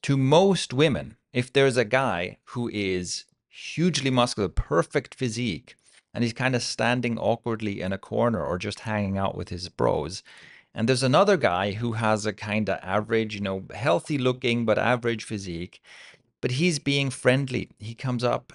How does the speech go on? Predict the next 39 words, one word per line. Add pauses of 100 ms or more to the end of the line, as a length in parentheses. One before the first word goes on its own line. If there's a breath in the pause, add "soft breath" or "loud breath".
and
he
cracks
a
joke
and
he
makes
you
feel
good.
He
makes
you
feel
comfortable (260 loud breath)
and
he
has
a
charming
smile (380 soft breath)
and
he
just (500)
seems
to
be
comfortable
in
his
own
skin.
He
makes
you
feel
at
ease.